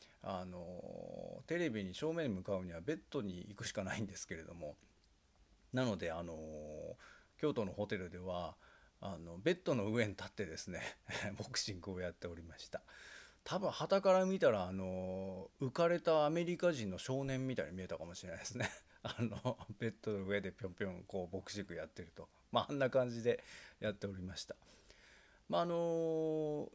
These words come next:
ちょうど昨日で一ヶ月やったことになるんですけれども、えー、連続記録とかにはあんまりこだわらず、えー、だるい時にはちょっと休むようにしてるんですけれ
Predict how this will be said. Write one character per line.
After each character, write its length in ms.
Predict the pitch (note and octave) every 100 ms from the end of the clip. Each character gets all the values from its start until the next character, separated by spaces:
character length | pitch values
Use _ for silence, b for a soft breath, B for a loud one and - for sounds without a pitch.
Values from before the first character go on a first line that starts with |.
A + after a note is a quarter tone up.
| F#2+ -
ち 100 | A#3
ょ 220 | A#3+ A3+
う 40 |
ど 120 | G#3+ G3
昨 180 | -
日 260 | F3+ G3 C3+
で 200 | F2 F2
一 80 | F#2+
ヶ 180 | - A2
月 540 | F#2 - E2 C2 B1 G1+ - - C3
や 100 | G#2+
っ 60 |
た 100 | -
こ 80 | G#2+
と 120 | G2+ F2+
に 60 |
な 80 | E2
る 100 | D2
ん 80 | A1
で 100 | -
す 80 | -
け 100 | -
れ 60 |
ど 120 | -
も、 180 | E2 E2 - B B -
え 1040 | C3 C3 C3 B2+ A#2+ A#2 A2+ G#2+ G#2+ A2
ー、 40 | B2+
連 260 | E3+ F#3
続 280 | G3+ G3 G3
記 180 | G3+ G#3+
録 240 | G3 F3+
と 100 | F3+
か 100 | F#3+
に 100 | G3+
は 120 | D#3+
あ 60 | A#2+
ん 100 | B2
ま 80 | A2
り 80 | G#2+
こ 160 | G#2
だ 120 | G#2+ G2+
わ 160 | F#2+
ら 140 | F2 D#2+
ず、 200 | C#2+ - _
え 640 | G#2+ G#2+ G2+ G2 F#2 F2+ F2+
ー、 20 |
だ 140 | G#2 A2
る 100 | G#2
い 40 |
時 260 | A#2 A2+ F3+
に 100 | F3
は 120 | G#2
ち 100 | G#2
ょ 20 |
っ 20 |
と 100 | F#2+
休 260 | F2 - G2+
む 100 | F2
よ 80 | E2+
う 20 |
に 80 | E2
し 60 | -
て 100 | F2
る 120 | E2
ん 100 | E2
で 100 | -
す 100 | -
け 100 |
れ 60 | -